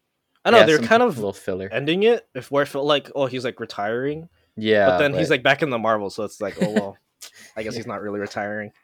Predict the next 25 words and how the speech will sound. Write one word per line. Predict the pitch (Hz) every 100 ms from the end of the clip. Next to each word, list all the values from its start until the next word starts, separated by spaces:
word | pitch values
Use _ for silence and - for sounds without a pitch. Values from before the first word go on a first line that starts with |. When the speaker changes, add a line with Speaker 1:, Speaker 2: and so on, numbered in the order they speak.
| _
Speaker 2:
Yeah, | - 113 104 101 101 _
I | 110 131 120
don't | 95
know. |
Speaker 1:
Do | 92
you | 92
think | -
Speaker 2:
Whatever. | 113 185 185
Speaker 1:
there's | 175
gonna | 185
be | 170
a | 160
season | 165 151
two? | 135 139 151
I | 139
felt | - 220 196
like | 180 _ _ _ _ _ _ _ _ -
they're | 120
setting | - 135 120
it | 107
up | 101 98 - _
with | 117 113 - -
just | 127 117 - - _ _ _ _ _ _ _ _
Sonya | - 147 131 127 123 110
and | 110 107 107 104